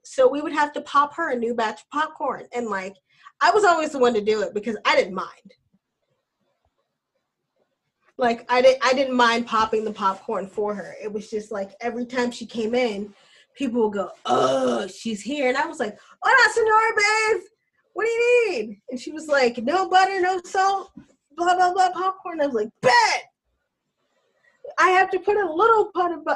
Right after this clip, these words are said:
or a little bit of oil in there so it doesn't stick and set our, our thing on fire. And she was like, "That's fine. Just no butter, no salt." And I was like, "Cool." So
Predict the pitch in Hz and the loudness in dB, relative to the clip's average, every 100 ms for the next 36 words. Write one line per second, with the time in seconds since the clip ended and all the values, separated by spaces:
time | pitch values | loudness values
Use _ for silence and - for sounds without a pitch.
0 | - 277 262 277 403 427 370 320 311 320 | -2 0 0 0 0 0 -2 -4 -4 -2
1 | 320 311 294 311 339 330 302 339 320 - | 0 -2 0 0 -2 -4 -2 -2 -2 -12
2 | - - 359 320 311 - 277 277 269 339 | -16 -6 -4 -4 -10 -12 -4 -4 -2 -4
3 | 339 302 285 254 269 254 254 370 403 339 | 0 -2 -4 -10 2 2 2 0 0 0
4 | 302 302 302 302 262 220 311 339 - 359 | -4 -6 -10 -8 -8 -6 -6 -6 -6 -6
5 | 330 269 220 240 330 330 320 320 311 311 | -4 -6 -6 -6 -4 -2 -2 -4 -6 -8
6 | _ _ _ 233 294 - 302 302 294 294 | _ _ _ -2 -2 0 2 4 4 0
7 | _ _ _ _ _ _ _ _ _ _ | _ _ _ _ _ _ _ _ _ _
8 | _ _ - 277 277 269 208 - - 440 | _ _ -4 0 0 -2 -10 -12 2 4
9 | 494 285 - 208 262 233 | 4 2 -4 -2 2 2